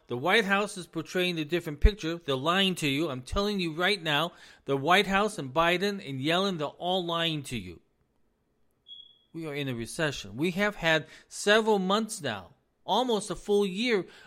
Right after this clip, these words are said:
of economic downturn. And right now, the job market is not that, is not that strong because we're seeing more and more layoffs every single day.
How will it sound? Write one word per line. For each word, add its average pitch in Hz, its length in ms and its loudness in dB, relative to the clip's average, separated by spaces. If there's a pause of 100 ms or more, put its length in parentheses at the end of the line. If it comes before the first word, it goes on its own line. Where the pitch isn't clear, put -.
(100)
of 151 280 -2
economic 185 720 -2
downturn. 202 680 0 (1160)
And 165 180 -4
right 233 180 2
now, 202 340 2 (200)
the 127 100 -4
job 175 380 2
market 190 420 -2
is 165 160 -6
not 170 320 -4
that, 165 300 0 (720)
is 151 280 -4
not 180 180 -2
that 180 180 -2
strong 160 380 -2
because 165 320 -6
we're 156 100 -4
seeing 147 360 -2
more 160 260 0
and 165 180 -8
more 147 220 -2
layoffs 131 640 -2
every 151 340 -6
single 131 400 -8
day. 110 300 -6